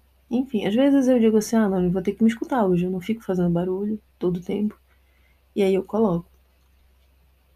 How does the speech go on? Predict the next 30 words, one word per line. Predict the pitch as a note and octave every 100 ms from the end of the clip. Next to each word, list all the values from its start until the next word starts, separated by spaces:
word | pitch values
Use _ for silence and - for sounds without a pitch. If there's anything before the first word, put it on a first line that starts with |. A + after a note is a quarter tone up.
| -
Mas, | F3 E3+ E3+ E3+ F3+
assim, | G#3+ - G#3+
o, | F3 -
o | F3+
vizinho | E3+ F#3 F#3 F#3+
do | F#3
lado | F#3 F3+
da |
minha | F#3 F3+ F3
casa, | - F3 F3+ F#3+ F3+ -
eu | F3+
não | F3+
sei | F3 G3 F3+
se | - G3+
vocês | F#3+ F#3 F#3
chegaram | F#3+ F#3 F3 F3+ F3 E3+ -
a |
ouvir | E3+ E3+ F#3 F3
algum | E3+ F3+ F#3
cast | F3+ F3+ F3+ -
que | F#3
eu |
fiz, | F3 G3 G#3 - - _ _ _
que | -
ele | G3 G3
tava | F#3+ F#3+
no | G#3
fundo | - F#3 F3 E3+
lá. | F3 F3+ - _ _ _ _ _ _ _ _ _ _ _ _ _ _ _ _ _ _
Ele | G#3 G3+ G#3 G#3+ G#3+ G#3+